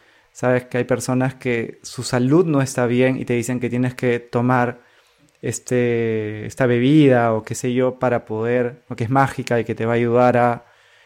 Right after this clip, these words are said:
y encima te dicen, ¿no? a bajar de peso, entonces ya hay una presión también psicológica que le están poniendo a la persona. La importancia de la coherencia y de entender, entender la integralidad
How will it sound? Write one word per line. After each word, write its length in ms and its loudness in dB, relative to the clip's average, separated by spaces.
y 60 -6
encima 340 2
te 60 2
dicen, 240 4
¿no? 100 2
a 60 4
bajar 380 2
de 100 2
peso, 340 2
entonces 240 -2
ya 60 0
hay 60 4
una 180 2
presión 400 -2
también 380 -2
psicológica 600 -6
que 60 -10
le 80 -10
están 200 -12
poniendo 260 -6
a 20 -4
la 100 -4
persona. 560 -10
La 80 -6
importancia 480 -4
de 60 0
la 160 -2
coherencia 680 -2
y 100 -4
de 80 -4
entender, 680 -6
entender 420 -8
la 140 -2
integralidad 920 -4